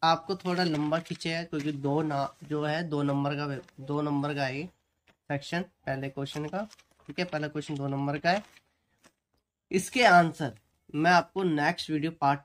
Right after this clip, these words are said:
टू में प्रोवाइड करूँगा, ठीक है। अगर ऑफिशियल आंसर की आ जाएगी तो आपको तो पूरे के पूरे आंसर के साथ दिखा दूँ, ठीक है। पेपर आपका कैसा गया, मॉर्निंग वाले बच्चे फटाफट से बता दो, पेपर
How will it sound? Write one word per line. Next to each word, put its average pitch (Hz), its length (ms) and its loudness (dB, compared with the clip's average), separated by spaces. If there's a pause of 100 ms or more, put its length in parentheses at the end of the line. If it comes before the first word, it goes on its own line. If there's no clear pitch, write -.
टू 165 140 0
में 160 160 -2
प्रोवाइड 139 300 -6
करूँगा, 135 420 -4 (420)
ठीक 151 160 -6
है। 139 200 -4 (300)
अगर 170 220 0
ऑफिशियल 165 460 -4
आंसर 143 300 -2
की 135 180 -14
आ 127 200 -6
जाएगी 170 300 -2 (360)
तो 147 160 -8
आपको 139 320 -2
तो 160 120 -8
पूरे 160 420 -4
के 170 120 -8
पूरे 165 420 -4 (520)
आंसर 147 520 -2
के 151 120 -6
साथ - 520 -6
दिखा 135 240 -4
दूँ, - 160 -14 (340)
ठीक 180 140 -4
है। 202 80 4
पेपर 175 420 0
आपका 208 260 2
कैसा 165 340 -4
गया, 170 140 -4
मॉर्निंग 147 440 -2
वाले 160 180 -2
बच्चे 151 300 -8
फटाफट 143 380 -6
से 156 100 -6
बता 135 300 -4
दो, 143 100 -6 (640)
पेपर 151 300 -2